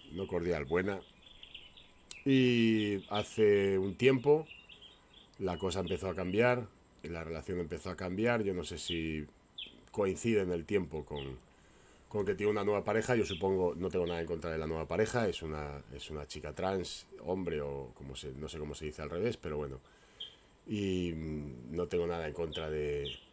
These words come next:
de esta persona, pero coincide en el tiempo que de repente, eh, pues, no sé, la relación, pues, pues, se ha ido enfriando hasta un momento en el cual,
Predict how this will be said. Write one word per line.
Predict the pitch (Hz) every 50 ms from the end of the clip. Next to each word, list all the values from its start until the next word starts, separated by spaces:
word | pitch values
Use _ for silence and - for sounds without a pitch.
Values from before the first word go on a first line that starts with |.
| - _ _ _
de | - 110 104
esta | - - 85 73
persona, | - 90 - - 117 120 123 131 135 135 135 - _ _ _ - - - _ _ - -
pero | - 95 90 87 87
coincide | - 87 85 80 - 101 101 101
en | 98 98
el | 95 90 -
tiempo | - 101 101 95 - 117 110
que | 110 113
de | 101 92
repente, | 82 78 71 - 90 85 85 80 - 95 92 90 87 87 85 80 78 76 73 71 71 69 67 65 - - - - - - - - - - _ - - - - - - - -
eh, | 69 78 76 76 73 71 71 69 64 65
pues, | 71 - - - - - - 67
no | - -
sé, | - - - - - - _ - - - - - - - - - - - - - - - - - - - - - - - -
la | 71 73 71
relación, | 73 71 69 71 - 85 82 82 85 85
pues, | - 101 85 - - - - - -
pues, | - 76 71 -
se | - 80
ha | 78
ido | 80 80 76 80 78 78 78 78 -
enfriando | 82 87 82 78 - - 98 98 107 113 113 113 117 123 120
hasta | 101 - - 90
un | 87 90
momento | 90 87 90 90 - 101
en | 98 92
el | 82 76
cual, | - 85 87 87 87 92 -